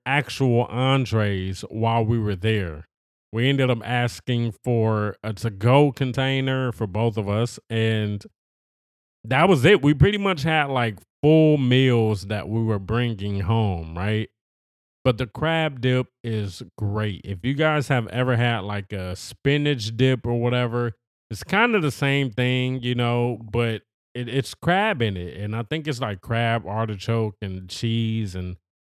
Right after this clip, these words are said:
this tasted so damn good, right?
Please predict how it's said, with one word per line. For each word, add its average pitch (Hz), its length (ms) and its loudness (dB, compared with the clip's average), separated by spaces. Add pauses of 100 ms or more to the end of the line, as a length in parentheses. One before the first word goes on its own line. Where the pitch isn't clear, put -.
(640)
this 202 220 2
tasted 151 440 -2
so 123 300 2
damn 98 340 0
good, 82 440 -6
right? 104 360 -2